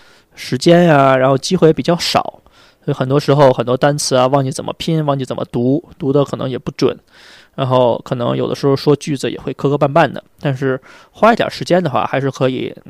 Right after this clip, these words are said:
嗯，再学回来，因为语言就是这样，你花时间在上面，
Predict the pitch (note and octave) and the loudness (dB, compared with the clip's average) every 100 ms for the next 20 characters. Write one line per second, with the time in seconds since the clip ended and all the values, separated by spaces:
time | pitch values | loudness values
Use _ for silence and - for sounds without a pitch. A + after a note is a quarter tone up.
0 | - - - - - - D3 - G#2+ C#3+ | -20 -20 -18 -18 -18 -6 -2 -2 0 4
1 | C3 G#2+ - - - - F#3+ G3 B2 A#2 | 4 2 -4 -20 -20 -2 2 2 2 -2
2 | C3 F3+ D3+ C3 B2+ A2+ - F3 _ - | 0 0 0 0 -2 -4 -6 -14 _ -20
3 | - _ - C#3+ - F#3+ F#3+ D3+ E3 E3 | -20 _ -10 -4 2 4 4 2 2 4
4 | E3 C#3+ C#3+ A#2+ - | 2 0 0 -2 -6